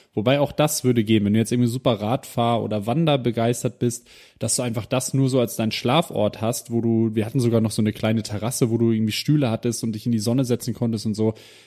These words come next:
Ähm, aber ich finde, dafür ist es mir dann am Ende doch zu teuer, weil wenn du weißt, dass du an einem Ort bleibst,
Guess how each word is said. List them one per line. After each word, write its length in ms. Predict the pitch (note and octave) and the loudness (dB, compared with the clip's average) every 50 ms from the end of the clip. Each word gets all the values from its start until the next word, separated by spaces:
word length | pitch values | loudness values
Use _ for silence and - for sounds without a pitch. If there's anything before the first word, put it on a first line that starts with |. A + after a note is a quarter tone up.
| _ _ | _ _
Ähm, 360 | - G#2 G#2+ G#2+ G#2 G#2 G#2+ - | -2 0 2 2 2 0 -2 -4
aber 360 | - G#2+ G#2 A#2 A#2 A#2 D3 D#3+ | -4 -2 0 0 0 0 -2 -4
ich 100 | C3 - | -8 -2
finde, 200 | - D#3 C#3+ C#3 | 2 2 2 2
dafür 840 | A#2+ G#2+ A#2+ A2 A2+ C3+ D#3 - - G3+ G3+ G#3 G3 G3 F#3+ - - - | 2 2 2 4 4 4 2 2 2 4 4 6 4 4 2 -2 -6 -8
ist 140 | - B2+ - | -6 -4 -2
es 240 | D3 - - - - | -2 -4 -4 -6 -4
mir 140 | B2 C3+ | -2 0
dann 180 | B2 B2+ A#2+ A2+ | 0 0 0 -2
am 140 | G2+ G#2+ A2+ | -2 -2 -2
Ende 180 | C3 C3 A#2+ | 0 0 0
doch 220 | G#2 G#2 C#3 - - | 2 2 2 0 0
zu 160 | - - - | -4 -6 -6
teuer, 540 | G#2+ - - B2+ C#3 B2+ G2 G#2 A#2 C3 A#2 B2+ | -4 -2 2 2 4 4 4 4 2 0 0 -2
weil 160 | G#2+ G#2 G2+ | -2 0 0
wenn 140 | A2+ B2 C3 | 0 2 2
du 220 | C3 B2 - - _ _ _ - | 2 0 -2 -6 _ _ _ -10
weißt, 440 | G#2+ G2 G#2 G#2+ A#2+ E3 F3 - - | -6 -4 0 2 4 4 4 2 0
dass 100 | - - | -4 -2
du 80 | - C3 | 0 0
an 140 | A#2+ A#2 A2 | 0 0 -2
einem 280 | B2 C3+ C#3 C#3 C3 | -2 -2 0 0 0
Ort 260 | G#2+ C3 D#3 D3+ - | 2 2 2 0 0
bleibst, 480 | - G#2 G2 G2 G#2 B2+ - - - _ | -2 0 2 2 2 0 -2 -6 -14 _